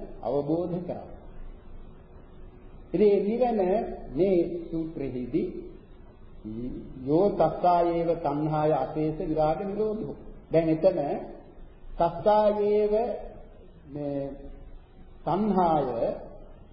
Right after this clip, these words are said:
අශේෂ විරාග නිරෝධෝ කීවේ නිවනට. ඊළඟට ඡාගෝ ඒ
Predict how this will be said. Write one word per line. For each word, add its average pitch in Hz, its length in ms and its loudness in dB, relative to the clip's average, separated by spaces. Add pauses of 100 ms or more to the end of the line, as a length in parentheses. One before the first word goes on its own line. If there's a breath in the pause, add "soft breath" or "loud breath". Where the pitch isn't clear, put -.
(340)
අශේෂ 208 580 4 (160)
විරාග 185 520 6 (100)
නිරෝධෝ 196 840 4 (1000)
කීවේ 214 340 2
නිවනට. 262 380 -2 (3000)
ඊළඟට 214 480 2 (240)
ඡාගෝ 214 640 4 (1200)
ඒ 170 240 2